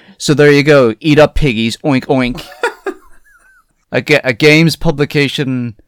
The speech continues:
Speaker 1: showed a, they grew a pair, and they, they showed themselves to be more than simply an extension of the marketing department of a,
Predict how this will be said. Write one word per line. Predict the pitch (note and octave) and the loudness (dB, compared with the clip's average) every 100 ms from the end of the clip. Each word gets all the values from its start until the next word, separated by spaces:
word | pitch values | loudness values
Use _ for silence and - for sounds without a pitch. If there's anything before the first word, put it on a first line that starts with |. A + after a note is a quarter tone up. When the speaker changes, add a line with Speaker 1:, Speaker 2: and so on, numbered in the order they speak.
| _ - | _ -12
Speaker 1:
showed | - D#3 C#3+ | -2 0 2
a, | C3+ A#2+ | 2 0
they | A#2 B2+ | -2 -4
grew | D3 D3+ | 0 0
a | |
pair, | - D#3 C3+ A2+ G2 - | 0 0 0 -2 -6 -12
and | - A2+ | -12 -6
they, | A2 G2+ F#2+ _ _ _ _ | -4 -6 -8 _ _ _ _
they | - A#2 | -10 -6
showed | - D#3 D3 | -2 -2 0
themselves | C3 - C3+ C3 | -6 -2 -2 -2
to | B2+ | -6
be | B2 | -6
more | B2+ B2+ | -6 -6
than | A#2+ A2+ | -6 -8
simply | - C3+ B2 | -8 -8 -6
an | A2+ | -6
extension | A2 - D3+ A#2+ - A#2 | -8 -8 -6 -6 -6 -8
of | G2+ | -8
the | |
marketing | A2+ G#2+ G#2+ A2+ A2 | -8 -8 -8 -8 -10
department | - A#2 G2+ G#2 G#2+ | -8 -8 -6 -8 -8
of | G#2 | -6
a, | G#2 F2+ | -6 -8